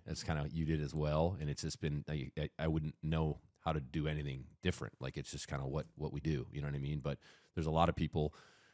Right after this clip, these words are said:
uh, that are intimidated by the gym or have so much going on, or they, they at least think that, that they can't get to the gym. So hopefully we can get into that and, and maybe, uh, sway a few people to, uh, to get a little motivation to get back in. But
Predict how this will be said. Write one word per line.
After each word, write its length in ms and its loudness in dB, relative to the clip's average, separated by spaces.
uh, 400 2
that 180 2
are 160 2
intimidated 580 8
by 100 4
the 100 2
gym 460 4
or 280 2
have 160 0
so 200 6
much 200 2
going 220 4
on, 260 2
or 80 2
they, 240 -2
they 280 -2
at 100 -4
least 200 -2
think 200 -2
that, 220 0
that 80 -18
they 100 -2
can't 240 0
get 120 -2
to 120 -2
the 80 -4
gym. 320 -4
So 180 -4
hopefully 400 8
we 120 4
can 160 -4
get 120 2
into 200 2
that 320 4
and, 160 -2
and 220 -2
maybe, 380 0
uh, 80 -2
sway 300 2
a 40 2
few 160 -2
people 360 -2
to, 320 -2
uh, 80 0
to 120 -8
get 120 -2
a 40 0
little 120 0
motivation 480 -2
to 60 -6
get 180 -4
back 260 -2
in. 200 -2
But 160 -4